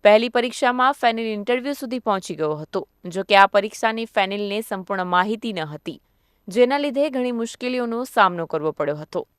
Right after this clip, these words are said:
જો કે ફેનિલે બીજા પ્રયાસમાં પૂરી તૈયારી કરી અને બીજા પ્રયાસમાં જ ફેનિલ ભારતમાં ચોથા ક્રમે આવ્યો છે. આ સફળતા માતા પિતા અને મારા શુભચિંતકોનો ફાળો રહ્યો છે.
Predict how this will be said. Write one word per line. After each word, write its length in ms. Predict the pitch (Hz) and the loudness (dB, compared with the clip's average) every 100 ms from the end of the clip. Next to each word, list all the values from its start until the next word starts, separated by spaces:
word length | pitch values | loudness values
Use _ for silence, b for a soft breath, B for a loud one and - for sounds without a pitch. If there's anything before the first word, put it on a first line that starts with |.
| _ _ _ _ _ _ _ | _ _ _ _ _ _ _
જો 140 | 185 220 | -4 -2
કે 100 | 247 | 0
ફેનિલે 480 | 254 247 262 285 294 | 2 2 2 0 0
બીજા 280 | 269 262 | 0 0
પ્રયાસમાં 640 | 254 247 240 254 - 247 254 | 2 4 4 2 -2 -2 -2
પૂરી 260 | 226 220 | -6 -6
તૈયારી 440 | 196 185 196 214 226 | -4 4 6 6 2
કરી 300 | 240 262 - _ _ | -4 -4 -10 _ _
અને 200 | 190 196 | -4 -4
બીજા 360 | 190 247 233 294 | -2 0 2 2
પ્રયાસમાં 640 | 269 247 254 - 226 240 | 4 4 4 0 -4 -4
જ 40 | |
ફેનિલ 400 | 247 233 214 214 | -2 -2 0 -4
ભારતમાં 540 | 196 214 233 226 208 208 | -2 0 0 0 -2 0
ચોથા 360 | 196 175 208 | 0 -2 -4
ક્રમે 280 | 185 180 214 | -6 -6 0
આવ્યો 320 | 165 143 143 | 0 0 -6
છે. 240 | - 190 - | -6 -6 2
આ 100 | 196 | 4
સફળતા 540 | - 226 254 247 269 294 | 4 2 0 6 8 8
માતા 320 | 262 240 254 | 2 4 2
પિતા 360 | 254 233 254 | 0 2 2
અને 180 | 277 262 | 4 0
મારા 260 | 240 220 220 | 2 4 2
શુભચિંતકોનો 720 | - 202 220 208 226 233 233 | 0 -10 -10 -4 -2 0 -2
ફાળો 320 | 240 226 220 | 2 4 4
રહ્યો 260 | 226 226 240 | 2 2 0
છે. 320 | - 247 370 | -2 -8 -8